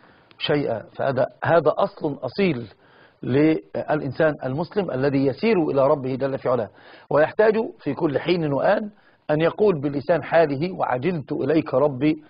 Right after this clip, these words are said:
لترضى". والإنسان كما قلنا خلق مذنباً، و-، وسيأتي الأدلة على ذلك. فما منا من أحد إلا وقد يقع في هذه الهنات، وقد يقع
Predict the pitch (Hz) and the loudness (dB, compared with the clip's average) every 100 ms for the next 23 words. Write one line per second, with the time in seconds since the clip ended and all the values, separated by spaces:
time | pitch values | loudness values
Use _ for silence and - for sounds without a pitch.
0 | _ _ _ 151 160 135 117 117 - _ | _ _ _ 2 2 2 -2 -6 -10 _
1 | _ - 151 160 127 208 202 - _ _ | _ 0 0 0 2 2 2 -6 _ _
2 | _ _ 202 180 151 160 165 185 - 190 | _ _ 2 4 2 0 -2 -4 0 2
3 | 175 - 147 143 - 165 147 131 156 131 | 2 2 0 -2 -4 -4 -2 0 0 2
4 | 156 127 113 - _ _ _ _ _ _ | 2 0 -10 -20 _ _ _ _ _ _
5 | _ - 127 - _ _ _ - - 180 | _ -4 -4 -4 _ _ _ -14 -2 0
6 | 202 185 - 147 156 160 131 143 123 110 | 2 2 0 -4 -2 2 2 2 -2 -6
7 | - _ - _ - 202 214 196 226 196 | -12 _ -20 _ 0 2 2 0 0 -2
8 | 160 170 - 170 185 - 160 156 196 - | -2 -6 -4 -2 -2 0 0 4 2 0
9 | _ _ - 135 151 131 185 - 120 - | _ _ -4 0 0 2 2 2 -2 -2
10 | 139 139 156 147 131 131 135 175 208 - | -2 2 2 0 -2 -4 0 0 0 -10
11 | _ - _ - 156 143 190 - 123 | _ -20 _ -2 0 4 2 2 -2